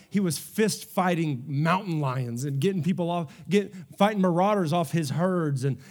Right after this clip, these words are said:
and, and, the, and it was incredible to see just the chutzpah this guy had. Eventually, he was,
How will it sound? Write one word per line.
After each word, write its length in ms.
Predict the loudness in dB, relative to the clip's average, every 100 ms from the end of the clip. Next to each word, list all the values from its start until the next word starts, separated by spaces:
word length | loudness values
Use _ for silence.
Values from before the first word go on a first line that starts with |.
| -12 -8
and, 280 | -4 -2
and, 120 | 0 -2
the, 160 | -4 -12 -6
and 120 | -4
it 60 |
was 100 | -2
incredible 560 | -2 -2 -2 -2 -2 -2
to 80 | -2
see 240 | -4 -4
just 340 | -2 -4 -6 -14 _ _ _
the 80 | -6
chutzpah 520 | -2 -4 -2 -2 0
this 160 | -2 -2
guy 220 | -2 -2
had. 340 | -6 -8 -12 -20 _ _ _ _ _ -20 -20 -20 -12 0
Eventually, 520 | 4 4 4 2 4
he 120 | 4
was, 300 | 2 0 -4